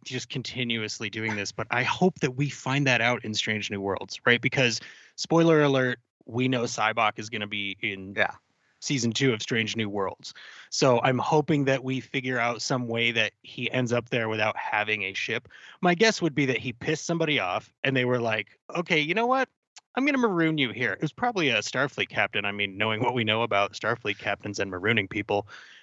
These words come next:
Speaker 1: it, it's probably, they were like, "You know what? Let's just put you here. It's a peace planet. It'll be great. You
Speaker 2: <laughs>
Speaker 1: love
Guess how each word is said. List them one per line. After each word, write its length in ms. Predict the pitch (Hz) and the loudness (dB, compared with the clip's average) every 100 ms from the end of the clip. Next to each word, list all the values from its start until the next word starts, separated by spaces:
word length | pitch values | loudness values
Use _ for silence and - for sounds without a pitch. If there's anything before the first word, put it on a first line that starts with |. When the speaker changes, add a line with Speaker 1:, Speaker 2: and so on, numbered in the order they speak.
| - | -2
Speaker 1:
it, 100 | 147 165 | 0 2
it's 140 | 147 | 0
probably, 560 | - 156 156 139 135 120 | 2 2 4 2 0 2
they 120 | 120 | 0
were 100 | 120 | 0
like, 240 | 120 110 | 0 -2
"You 40 | 170 | -2
know 100 | 170 | -2
what? 100 | 170 | -2
Let's 140 | 170 | -6
just 160 | 160 - | -12 -6
put 180 | 151 - | -6 -6
you 60 | |
here. 260 | 113 - 98 | -8 -6 -6
It's 140 | 92 | -6
a 20 | - | -6
peace 260 | 170 185 | -4 -4
planet. 380 | - 147 98 98 | -2 -2 0 -2
It'll 140 | 98 | -6
be 100 | 104 | -10
great. 320 | 110 107 110 - | -6 0 0 0
You 80 | 107 | 2
Speaker 2:
<laughs> 180 | 120 107 | 4 4
Speaker 1:
love 140 | 110 | 0